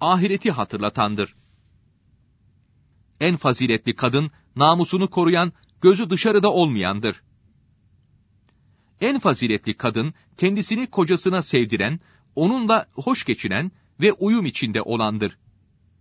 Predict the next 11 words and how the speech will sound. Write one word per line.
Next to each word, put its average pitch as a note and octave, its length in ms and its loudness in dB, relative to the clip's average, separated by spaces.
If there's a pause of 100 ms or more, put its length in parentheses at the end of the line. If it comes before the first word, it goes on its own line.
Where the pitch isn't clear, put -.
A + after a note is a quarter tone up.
(220)
En E3+ 180 0
kötüsü B2 420 -4
de E3+ 120 0 (260)
açılıp E3 400 -4
saçılan, B2 520 -2 (260)
böbürlenendir. B2 840 0 (2750)
Baki G#3 460 2
kalacak C#3 580 -2
salih D3 400 0
ameller. E2+ 520 -4 (1040)
Sual: B2 360 -4